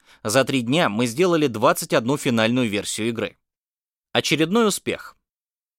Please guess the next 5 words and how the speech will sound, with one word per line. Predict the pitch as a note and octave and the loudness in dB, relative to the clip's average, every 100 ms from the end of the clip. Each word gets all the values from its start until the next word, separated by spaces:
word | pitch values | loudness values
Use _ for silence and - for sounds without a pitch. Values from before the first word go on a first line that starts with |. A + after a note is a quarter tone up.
| _ | _
К | - | -4
четырнадцатому | D3 A#3 A#3 G3+ - E3+ D3 | -2 0 0 0 0 0 0
сентября | C#3+ B2 B2+ B2+ G#2+ | -2 -2 2 2 2
двухтысячного | A2 - A2 G#2 - G2+ E2+ | 0 -4 -4 -4 -4 -6 -4
года, | G#2+ E3 F#3+ | 0 2 2